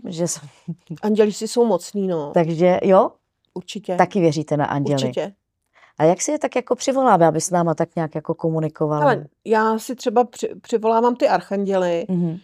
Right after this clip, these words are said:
Speaker 2: jo, jako ne-, nedělám to nějak šíleně, prostě si jenom na něj jakoby pomyslím a řeknu prostě jako třeba: „Gabrieli, pomož mi v této situaci,
Speaker 1: Mhm.
Speaker 2: jo, děkuji ti, prostě Ariana.“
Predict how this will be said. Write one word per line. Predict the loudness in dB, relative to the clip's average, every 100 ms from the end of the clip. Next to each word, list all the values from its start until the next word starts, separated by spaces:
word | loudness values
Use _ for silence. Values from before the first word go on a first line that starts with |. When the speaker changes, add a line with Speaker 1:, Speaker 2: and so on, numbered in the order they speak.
| _
Speaker 2:
jo, | -2 0 0 -2 -6
jako | 0 0 0
ne-, | -4 -4 -2
nedělám | -2 0 2 2
to | 0
nějak | 0 0 -2
šíleně, | -6 -4 0 2 0 -2 _
prostě | -18 -12 -4
si | 0
jenom | 2 2
na | 2
něj | 2
jakoby | 0 -2 -4
pomyslím | 0 0 -2 -4 0 0
a | 0
řeknu | -4 -8 -8
prostě | -10 -6 -2
jako | -2 -2
třeba: | -6 -4 -2
„Gabrieli, | -2 0 2 4 2 0
pomož | -6 -6 -8 -8
mi |
v | -10
této | -12 -6 -6 -6
situaci, | -10 -10 -4 -2 -2 -2 -2 -2 _
Speaker 1:
Mhm. | -8 -4
Speaker 2:
jo, | -2 -2
děkuji | -4 0 2 2
ti, | 0 -2 -2
prostě | -6 -12 -8
Ariana.“ | -4 0 0 -2 -6